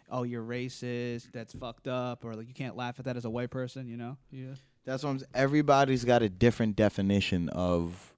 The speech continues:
Speaker 1: It's gotta be used at the right time.
Speaker 3: what racism is, what,
Speaker 1: Yeah.
Speaker 3: like, like, everybody's got a different definition. I feel as if the only people that can really, the only people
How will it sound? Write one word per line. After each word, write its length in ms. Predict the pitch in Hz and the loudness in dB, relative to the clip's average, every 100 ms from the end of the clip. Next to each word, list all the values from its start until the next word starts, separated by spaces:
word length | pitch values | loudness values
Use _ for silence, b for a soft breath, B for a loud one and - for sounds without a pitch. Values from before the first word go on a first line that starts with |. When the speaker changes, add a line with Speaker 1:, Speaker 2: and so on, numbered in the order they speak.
| - | -20
Speaker 1:
It's 120 | - | -12
gotta 160 | 202 196 | -8 -6
be 80 | |
used 180 | 196 190 | -2 0
at 60 | 165 | 0
the 80 | 135 | -2
right 160 | 135 | -2
time. 260 | 131 127 113 B B B | -4 -8 -8 B B B
Speaker 3:
what 240 | 92 95 87 | 2 4 6
racism 560 | 98 101 - 101 101 98 | 4 2 2 0 0 0
is, 360 | 95 90 87 | 0 -2 -6
what, 160 | 85 92 | -4 -2
Speaker 1:
Yeah. 60 | 104 | 0
Speaker 3:
like, 140 | 98 | 4
like, 160 | 101 98 | 4 6
everybody's 500 | 110 123 123 113 107 | 8 8 10 8 8
got 220 | 107 104 | 6 6
a 80 | 98 | 6
different 360 | 98 95 101 90 | 2 2 2 0
definition. 640 | 90 87 87 - 73 - - | 0 0 -4 -6 -10 -8 -2
I 300 | 107 120 113 | 2 2 2
feel 400 | - 113 104 98 | 2 6 6 6
as 180 | 95 92 | 4 2
if 340 | 92 87 - | 2 0 -2
the 100 | 90 | 0
only 280 | 95 110 110 | 4 4 4
people 460 | 113 104 95 95 | 6 6 6 4
that 200 | 92 90 - | 4 2 2
can 180 | 87 | 0
really, 760 | 82 92 92 92 87 82 73 50 - - - - - - - - - - - - - - _ _ - b b b b - | 2 4 4 4 4 2 0 -4 -8 -16 -20 -18 -18 -16 -18 -18 -18 -20 -20 -16 -18 -18 _ _ -20 b b b b 4
the 100 | 110 | 6
only 180 | 143 143 | 8 8
people 580 | 147 131 123 117 95 | 6 8 6 6 4